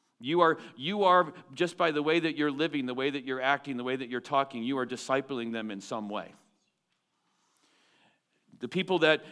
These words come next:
that you minister to in the context of the local church and, and even your friends and neighbors, in a way,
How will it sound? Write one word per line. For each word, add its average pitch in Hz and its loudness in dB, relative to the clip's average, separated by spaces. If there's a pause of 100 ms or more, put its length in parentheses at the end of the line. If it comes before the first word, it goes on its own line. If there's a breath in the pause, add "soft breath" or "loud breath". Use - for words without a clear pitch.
(140)
that 143 0
you 160 -2
minister 160 0
to 127 0
in 117 -4
the 127 -4
context 151 -2
of 147 0
the 147 4
local 156 2
church 147 0
and, 120 -6 (200 loud breath)
and 123 -4
even 156 0
your 147 2
friends 160 -2
and 143 -2
neighbors, 131 -4
in 127 -6
a 127 -6
way, 156 -2